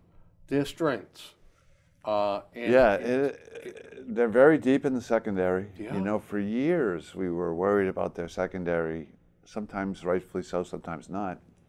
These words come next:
Speaker 2: going into the season. They just seem so deep now.
Speaker 1: The linebackers.
Speaker 2: Yeah. Uh, we'll see on the linebackers. I mean,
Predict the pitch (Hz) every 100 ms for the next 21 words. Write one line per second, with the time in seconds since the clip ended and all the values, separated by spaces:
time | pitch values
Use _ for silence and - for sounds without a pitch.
0 | - _ _ _ _ _ _ _ 98 95
1 | 90 98 85 82 95 92 78 78 78 -
2 | - 101 95 131 - 120 92 - - 113
3 | 117 110 104 113 - 76 - - _ 123
4 | 139 180 240 269 202 - - - - -
5 | - _ _ 95 92 92 - _ _ _
6 | _ 87 87 - - 113 - - 147 98
7 | 90 87 85 78 76 73 73 80 78 78
8 | 78